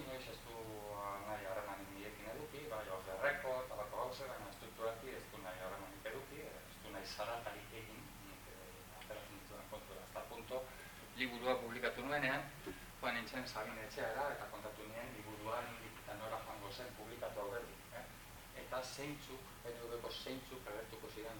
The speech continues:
liburuan. Orduan, Sabin Etxeak ez zuen erantzunik eman, da batzuek deitu zituen. "Oye, vas a salir, oye, vas a salir, vas a salir.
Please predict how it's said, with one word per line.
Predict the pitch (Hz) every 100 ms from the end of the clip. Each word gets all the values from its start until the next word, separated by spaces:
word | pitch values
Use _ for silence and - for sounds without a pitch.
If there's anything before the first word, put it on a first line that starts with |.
| 101
liburuan. | 104 98 - - - - - - - - - - 113
Orduan, | 113 127 131
Sabin | 135 127 127
Etxeak | - 135 139 -
ez | -
zuen | 110 104
erantzunik | 110 107 113 113
eman, | 147 127 131 - -
da | - -
batzuek | 143 - - 151 147 147 -
deitu | 120 120 147
zituen. | - - - - - - - - - - - -
"Oye, | 135 127
vas | 139
a | 123
salir, | - - 104 - - 110
oye, | 107
vas | 104 107
a | -
salir, | 117 - 101 -
vas | 113
a | - -
salir. | - -